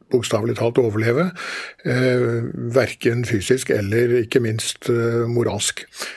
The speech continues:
For vi vet jo at, eh, motivasjonen og stridsmoralen er, er meget slett, disiplinen er meget slett, eh, og, eh, skulle U S A og Vesten, U S A med kanskje sine viktigste europeiske allierte,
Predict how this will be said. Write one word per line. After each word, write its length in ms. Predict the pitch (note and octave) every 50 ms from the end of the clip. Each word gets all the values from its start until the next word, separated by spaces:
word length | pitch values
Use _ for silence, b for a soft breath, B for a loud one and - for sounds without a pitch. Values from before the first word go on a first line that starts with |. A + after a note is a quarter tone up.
| B B -
For 180 | - - B2
vi 300 | A#2 A#2 A#2+ A#2+ A#2 B2 A#2+
vet 200 | A#2+ A2 G#2 - -
jo 160 | D#3+ D#3 D#3
at, 400 | D3 C3 A#2+ A2+ - _ - -
eh, 260 | C3 B2 A#2+ B2 A#2+ A#2 A2 A2 G#2+ - -
motivasjonen 800 | - C3 A#2+ - B2+ A#2+ B2 A#2 - B2+ A2+ G#2+ A2+ A#2+ C#3+ C#3+
og 160 | C#3 C3 B2 A#2+
stridsmoralen 760 | - C3 B2 - - - A#2 A#2+ A#2 A#2+ B2+ C3+ D3+ D3 D3
er, 360 | - - A#2+ A#2+ B2 B2 B2 A#2+ B2 B2 A#2+ A#2+ B2+ B2+ A#2+ A#2 A#2+
er 40 | A#2+
meget 260 | A#2 A#2 A2 A2+ A#2+
slett, 280 | - - D#3+ F3 E3+ -
disiplinen 680 | C#3+ B2 - B2+ A#2+ A#2+ A#2 A2 A2+ A2+ B2 B2+ B2+
er 100 | B2 B2
meget 240 | B2+ B2 A#2+ A#2+ A#2+
slett, 320 | - - D#3+ F3+ - - - B B B B B B B B B - -
eh, 320 | C#3 B2+ C3 C3 B2+ B2 B2 G#2+ -
og, 340 | A#2 A2+ A2+ A2+ A#2 A2+ A#2
eh, 380 | B2+ B2 B2 B2 B2 A#2+ A#2+ G#2+
skulle 1040 | - - - B2 A2+ G#2+ A2+ A#2+ A#2+ B2 B2 A#2+ A#2+ A#2+ B2 A#2+ A#2+ B2 - -
U 140 | A#2+ A#2 A#2+ B2
S 100 | A#2 -
A 120 | A#2 A#2 B2+ C#3
og 80 | B2+ B2
Vesten, 560 | A#2 G2 - - - - D#3+ D#3+ E3+ E3 - - - -
U 160 | A3 C#3 A2+ A#2+
S 140 | C3 -
A 160 | - G#2+ A2 B2+
med 240 | B2+ B2 A#2+ A#2+
kanskje 300 | A2+ - C3+ A2 - -
sine 180 | A2 A#2 A2+ A#2+
viktigste 540 | A#2+ A#2+ A#2 - - - A2 G#2 - - -
europeiske 560 | A#2 A2+ A#2+ A2+ - A#2 A2+ G2 - - - A#2+
allierte, 460 | A2+ A2+ A#2+ B2+ A2+ - - D3+ D#3